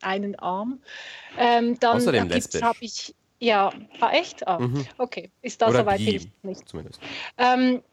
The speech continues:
Speaker 1: und dann gibt's eine, eine Fotografin am Pier, es gibt da diese, diese Hardcore-Forscherin, die Alexandria Hypatia, und ich dachte mir, endlich hat's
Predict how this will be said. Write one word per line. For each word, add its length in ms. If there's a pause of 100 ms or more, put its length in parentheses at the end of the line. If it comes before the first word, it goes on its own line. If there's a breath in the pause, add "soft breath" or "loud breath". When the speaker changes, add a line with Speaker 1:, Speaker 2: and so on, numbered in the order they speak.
Speaker 1:
und 180
dann 180
gibt's 240
eine, 160
eine 180
Fotografin 600
am 160
Pier, 600
es 140
gibt 240
da 60
diese, 500
diese 320
Hardcore-Forscherin, 1300
die 260
Alexandria 640
Hypatia, 760
und 180
ich 120
dachte 320
mir, 220
endlich 500
hat's 280